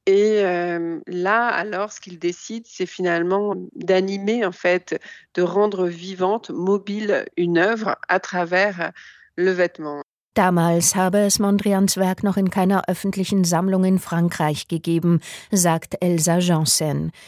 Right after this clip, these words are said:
Speaker 2: Erst neunzehnhundertvierundsiebzig hat das Kunstmuseum Centre Pompidou zu Mondrian gefunden. Doch bereits zehn Jahre davor habe Yves Saint Laurent beschlossen, das Werk des Künstlers mit seiner Kleidung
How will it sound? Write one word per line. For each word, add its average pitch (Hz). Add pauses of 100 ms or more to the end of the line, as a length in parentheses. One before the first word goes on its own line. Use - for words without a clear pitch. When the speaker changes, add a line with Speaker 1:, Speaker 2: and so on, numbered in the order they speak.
(120)
Speaker 2:
Erst 202
neunzehnhundertvierundsiebzig 208
hat 151
das 151
Kunstmuseum 180
Centre 196
Pompidou 175 (400)
zu 254
Mondrian 170
gefunden. 151 (160)
Doch 131
bereits 147
zehn 175
Jahre 170
davor 196 (280)
habe 220
Yves 226
Saint 220
Laurent 226
beschlossen, 208 (300)
das 226
Werk 196
des 240
Künstlers 202
mit 202
seiner 202
Kleidung 185